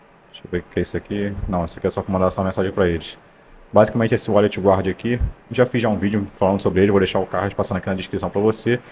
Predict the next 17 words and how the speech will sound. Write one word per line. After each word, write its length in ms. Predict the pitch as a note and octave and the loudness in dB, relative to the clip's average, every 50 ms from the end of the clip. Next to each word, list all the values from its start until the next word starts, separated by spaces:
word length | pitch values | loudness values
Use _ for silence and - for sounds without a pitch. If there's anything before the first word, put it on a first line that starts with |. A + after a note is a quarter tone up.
| - - - - | -20 -20 -4 -2
Ele 160 | - A#2 A2+ | 0 0 2
mostra 320 | A2+ A#2 B2 C3 B2+ - | 4 4 4 4 4 2
uma, 180 | B2+ A#2 G#2+ G#2+ | 2 2 2 2
de 140 | G2+ G2+ G2+ | 2 2 2
uma 80 | G#2+ | 2
forma 240 | G#2 - G#2+ G2+ G#2+ | 2 0 0 0 2
mais 480 | G#2 G#2 G#2+ A2+ A#2 A#2+ A2+ - - - - - - | 2 2 2 2 0 0 -2 -4 -10 -14 -20 -20 -14
simples 380 | - - - D3+ D#3+ C#3+ A#2 A3 | -6 0 0 0 0 2 0 0
aqui 100 | A3 A3 | 0 2
pra 160 | - A2+ G#2+ | 4 4 4
gente 400 | G2 G#2 G#2+ A2 A#2+ B2+ B2 - - | 6 4 2 0 0 0 -2 -4 -4
e 80 | D3+ | -2
também 280 | D3+ - C#3+ B2 B2 B2+ | 0 0 0 0 0 0
mostra 260 | B2 A#2+ B2 A#2+ - | 0 0 0 0 -2
pra 100 | - A#2+ | -2 -2
gente 200 | A2 A2+ A2+ - | 0 -2 -4 -4
se 320 | - - B2 B2 B2 A#2+ | -4 -2 0 0 -2 -2